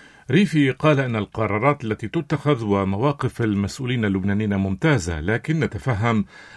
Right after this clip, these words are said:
أن الأمور في موقع المسؤولية التنفيذية تأخذ بعض الوقت، ورغم ذلك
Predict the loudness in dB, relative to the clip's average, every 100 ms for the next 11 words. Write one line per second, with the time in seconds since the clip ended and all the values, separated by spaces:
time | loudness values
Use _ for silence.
0 | 0 0 2 2 4 4 2 -2 -2 -2
1 | 0 0 0 0 2 0 0 0 -2 -4
2 | -6 -6 -2 -2 -2 -4 -4 -4 -2 0
3 | -2 -2 -4 -2 0 2 2 0 0 -2
4 | -2 0 0 2 2 2 0